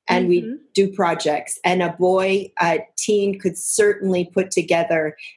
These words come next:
Speaker 1: "Hey, come over, we're gonna build birdhouses, or we're going to do whatever, build, have a Lego building camp." They are the leaders of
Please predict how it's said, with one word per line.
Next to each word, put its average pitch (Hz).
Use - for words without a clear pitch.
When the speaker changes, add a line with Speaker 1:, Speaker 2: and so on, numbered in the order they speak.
Speaker 1:
"Hey, 233
come 202
over, 196
we're 196
gonna 208
build 208
birdhouses, 165
or 175
we're 180
going 190
to 196
do 196
whatever, 202
build, 208
have 214
a 214
Lego 220
building 160
camp." 156
They 196
are 190
the 196
leaders 185
of 175